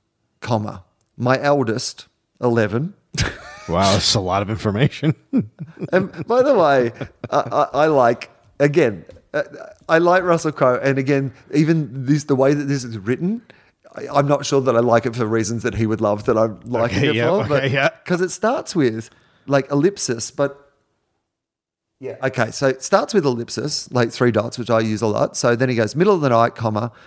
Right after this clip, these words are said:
Speaker 1: my eldest, eleven." I like this. A lot of,
Speaker 2: Yeah,
Speaker 1: lot of details.
Speaker 2: family, nice.
Speaker 1: "And I, comma,
Speaker 2: Uh-huh.
Speaker 1: heard your story about Fairbanks." Now, this is
Speaker 2: Okay, wait.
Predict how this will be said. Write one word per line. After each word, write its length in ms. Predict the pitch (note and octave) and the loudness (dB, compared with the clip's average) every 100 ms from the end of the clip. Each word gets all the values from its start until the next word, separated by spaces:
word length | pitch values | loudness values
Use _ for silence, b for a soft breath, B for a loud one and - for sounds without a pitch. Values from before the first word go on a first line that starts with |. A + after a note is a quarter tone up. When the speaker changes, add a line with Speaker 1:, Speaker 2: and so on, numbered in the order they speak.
| - | -2
Speaker 1:
my 120 | C3+ C3 | 0 4
eldest, 500 | C#3 A2 A#2+ - - | 2 2 -4 -8 -6
eleven." 500 | A2+ A2 G2+ C3 F3 _ _ _ _ | -2 0 -2 -4 -8 _ _ _ _
I 60 | B3 | -2
like 220 | A#3+ A#2 | 2 2
this. 240 | B2+ A2+ C#3+ | -2 -6 -2
A 20 | |
lot 100 | D3+ | 2
of, 100 | D3 | 2
Speaker 2:
Yeah, 180 | B2+ D3+ | 2 2
Speaker 1:
lot 160 | D3 C#3+ | 0 0
of 80 | A#2 | 2
details. 180 | A2+ A2+ G#2 A#2+ A#2+ | 2 4 2 2 0
Speaker 2:
family, 80 | |
nice. 360 | B2 G2+ B2 - | -2 -4 -6 -6
Speaker 1:
"And 240 | D#3 E3 C#3 | 0 4 4
I, 340 | A#2+ A2+ F#3 | 4 4 2
comma, 500 | - - C#3+ G#2+ E3+ D3+ | -2 0 0 0 -4 -6
Speaker 2:
Uh-huh. 220 | F#2+ E3+ b b b b | -4 -4 b b b b
Speaker 1:
heard 400 | - C#3+ F3+ G3 | -8 0 2 0
your 180 | E3+ G#3+ | 0 0
story 420 | G3+ - B2 A#2+ | 0 0 0 2
about 360 | A#2 A2+ A#2 - | 0 0 0 -2
Fairbanks." 880 | - - A#3 G3+ A2+ - - - - b b b b b D3+ | -8 -2 0 2 -2 -6 -12 -14 -14 b b b b b -2
Now, 260 | E3 F3 | 0 0
this 180 | D#3+ F#3+ C#4 | 0 0 0
is 20 | - | 2
Speaker 2:
Okay, 100 | A3 | 2
wait. 360 | F3+ E3+ B2+ | 2 0 -2